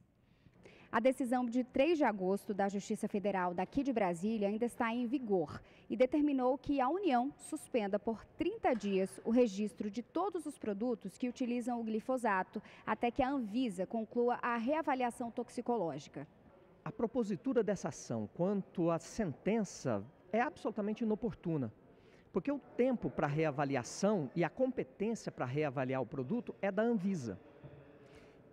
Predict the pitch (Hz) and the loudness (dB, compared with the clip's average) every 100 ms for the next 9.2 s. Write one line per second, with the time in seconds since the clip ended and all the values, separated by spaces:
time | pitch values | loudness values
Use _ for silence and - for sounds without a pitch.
0 | - - 202 247 185 160 185 247 277 - | -20 -2 2 2 0 -4 -4 -2 -2 0
1 | 220 220 202 220 196 202 208 247 240 269 | 2 2 2 2 2 0 0 0 0 0
2 | 165 127 208 233 147 110 139 107 98 90 | -2 -2 -4 -2 -4 -2 -4 -2 -2 -4
3 | - - - _ _ - - - - 226 | -8 -18 -20 _ _ -20 -20 -14 -6 0
4 | 226 294 294 247 240 233 147 175 170 - | 2 2 0 0 0 0 2 2 2 -2
5 | - 254 247 233 220 165 143 131 117 107 | -2 2 4 4 2 0 0 0 -2 -6
6 | 95 98 - - - - 160 165 131 131 | -10 -12 -18 -20 -14 -2 0 2 2 2
7 | 135 - - - - - - - - 147 | 0 -6 -20 -20 -20 -20 -20 -12 -2 2
8 | 135 143 139 131 131 120 120 104 - 208 | 2 0 -2 0 0 0 0 -2 0 2
9 | 233 | 2